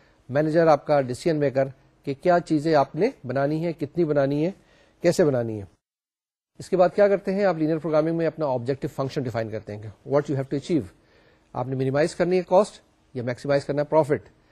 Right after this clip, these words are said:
اسی طریقے سے منیمائزیشن اور میکسیمائزیشن کے پرابلم ہوتے ہیں، اور ہم نے آپ کو بھی یہ بھی بتایا تھا کہ منیمائزیشن پرابلم کو کیا کرتے ہیں؟ چینج کر سکتے ہیں میکسیمائزیشن پرابلم کو۔ Similarly، میکسیمائزیشن کے پرابلم دیے ہوئے، آپ اس کو چینج کر سکتے ہیں منیمائزیشن کے پرابلم کے اندر۔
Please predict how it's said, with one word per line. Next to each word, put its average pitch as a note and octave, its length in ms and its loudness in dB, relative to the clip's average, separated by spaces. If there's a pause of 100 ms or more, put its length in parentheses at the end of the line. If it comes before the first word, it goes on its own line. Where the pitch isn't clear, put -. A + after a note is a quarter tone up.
(360)
اسی - 160 -6
طریقے G3 260 4
سے F3+ 120 0
منیمائزیشن D3+ 580 0
اور D#3+ 80 -2
میکسیمائزیشن C#3 600 -2
کے E3 100 -4
پرابلم C3 320 0
ہوتے G#2+ 160 -10
ہیں، F#2 80 -14 (360)
اور A#2 100 -10
ہم C#3 80 -4
نے C#3+ 80 -2
آپ C3+ 120 -4
کو D#3 80 -6
بھی C#3 160 0
یہ C#3+ 40 0
بھی E3+ 100 -2
بتایا E3 240 2
تھا D#3 120 -2
کہ D3+ 100 -4
منیمائزیشن C3+ 580 -2
پرابلم D3 320 0
کو D#3 100 -4
کیا D#3 140 0
کرتے D#3 260 -2
ہیں؟ A3+ 80 -2 (400)
چینج C#3+ 220 -2
کر D3 100 0
سکتے C3+ 240 -4
ہیں C#3+ 80 0
میکسیمائزیشن C3 520 -4
پرابلم A2+ 320 -4
کو۔ G2+ 100 -14 (440)
Similarly، D#3 280 0
میکسیمائزیشن D3 580 -2
کے F#3 60 -2
پرابلم E3+ 300 0
دیے F#3+ 160 2
ہوئے، G3+ 160 0 (320)
آپ B2 140 -4
اس C3+ 100 -8
کو D3 60 -4
چینج D3 260 -2
کر C#3 100 -2
سکتے C3 260 -8
ہیں F#3 80 -2
منیمائزیشن B2+ 520 -4
کے G#3+ 120 -2
پرابلم A2+ 400 -4
کے G#2+ 100 -12
اندر۔ F#2+ 160 -12